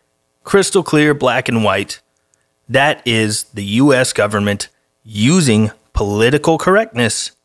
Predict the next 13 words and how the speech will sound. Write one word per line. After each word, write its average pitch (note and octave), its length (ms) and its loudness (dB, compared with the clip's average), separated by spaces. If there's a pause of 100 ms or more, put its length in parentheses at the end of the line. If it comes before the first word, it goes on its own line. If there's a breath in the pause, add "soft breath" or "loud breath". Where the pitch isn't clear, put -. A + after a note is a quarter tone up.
(720)
to C3+ 140 2
limit B2+ 460 2
your G#2+ 140 -4
free A2+ 260 -4
speech. - 520 -8 (3500)
It E3 100 4
would E3+ 180 2
be D3 80 2
funny B2 500 -2 (580)
if - 120 -8
it G#2 100 0
wasn't A2 320 0
true. F#2+ 300 -4